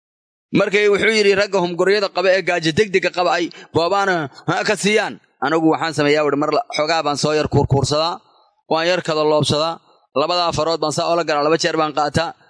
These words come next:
kabacdina gacantaan saa isooga walfiyaa, waan iskaga tagaa, buuri. Ay, bidda baan dhahaa, buuri, waxaas, maarta,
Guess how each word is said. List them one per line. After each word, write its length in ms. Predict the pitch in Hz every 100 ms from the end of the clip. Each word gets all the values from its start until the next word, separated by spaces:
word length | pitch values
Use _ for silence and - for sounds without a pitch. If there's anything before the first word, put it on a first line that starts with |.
| _
kabacdina 420 | 147 156 160 156
gacantaan 360 | 143 120 180 160
saa 140 | 156 147
isooga 280 | 151 156 165 _ _
walfiyaa, 460 | 143 147 123 156 165
waan 140 | 139
iskaga 240 | 127 131 139
tagaa, 240 | 117 113
buuri. 140 | 110 -
Ay, 120 | -
bidda 160 | 190 196
baan 140 | 120 98
dhahaa, 140 | 113
buuri, 120 | 107
waxaas, 200 | 117 113 113 110 - _ - _ _
maarta, 420 | - 104 95 -